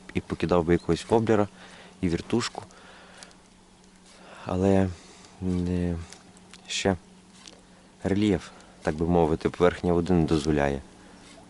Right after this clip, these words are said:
У зв'язку з тим, що зілля от, е, відірвалося, позбивалося,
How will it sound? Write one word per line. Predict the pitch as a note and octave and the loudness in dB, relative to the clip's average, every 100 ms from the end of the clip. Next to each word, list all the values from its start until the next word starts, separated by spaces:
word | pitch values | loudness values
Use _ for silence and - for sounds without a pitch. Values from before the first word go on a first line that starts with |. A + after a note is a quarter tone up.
| - - - - - - - - - - - - - - - - - - - | -20 -20 -20 -20 -20 -20 -20 -20 -20 -20 -20 -20 -20 -20 -20 -20 -20 -18 -8
У | |
зв'язку | F2+ F2 - | -6 -4 -4
з | F2+ | -2
тим, | - F#2 | 0 0
що | - | 0
зілля | E2 F2+ F#2 F2 - - - - - | -2 0 2 0 -2 -20 -20 -20 -6
от, | - - - D#2 D2 - - | -4 -4 -12 -12 -10 -12 -8
е, | D#2 | -6
відірвалося, | D2 C#2+ D#2 D2+ F2 G2 A2 G#2+ - F#2+ - - - | -6 -6 -6 -2 2 2 2 0 -2 -6 -10 -20 -14
позбивалося, | - F2 D2+ F2+ F2+ F2 F2 F2+ | -6 -6 0 2 4 2 0 -6